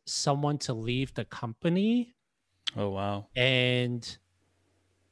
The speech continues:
Speaker 1: <laughs> I still don't know what the right answer is, and
Speaker 2: Hmm.
Speaker 1: I don't know if I did the right thing or I fucked up.
Speaker 2: Mm-hmm.
Speaker 1: And that's a good one. And then the third one that I struggle with a lot is being, uh, a privileged male in tech,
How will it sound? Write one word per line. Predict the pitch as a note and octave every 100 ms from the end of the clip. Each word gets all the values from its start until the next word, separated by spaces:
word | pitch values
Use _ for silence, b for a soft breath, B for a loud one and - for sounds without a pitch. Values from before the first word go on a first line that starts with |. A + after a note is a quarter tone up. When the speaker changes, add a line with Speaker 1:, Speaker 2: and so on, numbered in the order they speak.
| _ _
Speaker 1:
<laughs> | - - - - _ _ -
I |
still | B2+ - F3
don't | F#3+
know | F#3 F3
what | F3
the | D3
right | C3 C3+
answer | B2 - F3+
is, | G3 A3 G3 -
and | - C3 C3 B2+
Speaker 2:
Hmm. | D3 C#3
Speaker 1:
I | B2
don't | A#2+ - D#3 F#3+
know | F#3 F3+
if | C#3+
I |
did | C#3 C#3+
the | C3+
right | A#2 B2+ C#3+
thing | D#3 D3
or | C3
I | G#2
fucked | - - C3 -
up. | G#2+ A#2+ - - - - -
Speaker 2:
Mm-hmm. | B2 A2+ A#2 C#3+
Speaker 1:
And | C3 C3+
that's | C3
a | C#3
good | A#2
one. | A#2 A#2 B2+
And | - C#3+
then | D3+
the | C#3
third | - E3 F#3+
one | E3+ D3
that | B2
I |
struggle | A#2 - D3 C3+ C#3
with | C3+ C3 B2+
a |
lot | A2 A#2 B2 D#3 D3+ b b b _
is | C#3 B2 B2 A#2+ G#2+ - _ _ _ G#2+ A#2+
being, | B2+ C#3 C#3+
uh, | A#2 A#2 A2+ A2+ A2+ A2+
a | -
privileged | A2+ - D3+ D3+ E3+ F#3 F#3 - _
male | B2+ A#2 A2 D3+
in | F3
tech, | - G2+ C3+ -